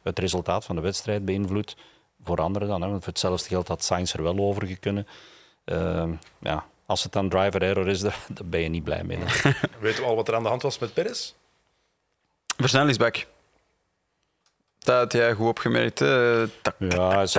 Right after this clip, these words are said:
Speaker 3: tak, die
Speaker 1: hij zat, eh, vast in een versnelling of, of
Speaker 3: Ja.
Speaker 1: tussen versnellingen in. Eh, het leek,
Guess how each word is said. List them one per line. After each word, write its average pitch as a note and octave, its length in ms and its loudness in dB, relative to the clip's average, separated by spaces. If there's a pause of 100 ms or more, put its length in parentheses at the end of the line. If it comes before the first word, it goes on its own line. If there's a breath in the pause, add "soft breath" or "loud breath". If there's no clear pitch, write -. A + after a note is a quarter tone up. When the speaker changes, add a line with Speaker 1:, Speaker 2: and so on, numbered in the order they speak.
Speaker 3:
tak, - 100 -8
die B2+ 80 2
Speaker 1:
hij A#2+ 120 4
zat, G2+ 440 0
eh, F#2 280 2
vast F#2 460 0
in G#2+ 100 4
een G2+ 100 2
versnelling G#2+ 560 0
of, F2 200 -2
of G2 120 0
Speaker 3:
Ja. C3 200 4
Speaker 1:
tussen A2 220 0
versnellingen F2+ 560 0
in. G#2 220 2
Eh, F#2 280 0
het F2 140 -4
leek, G2+ 180 2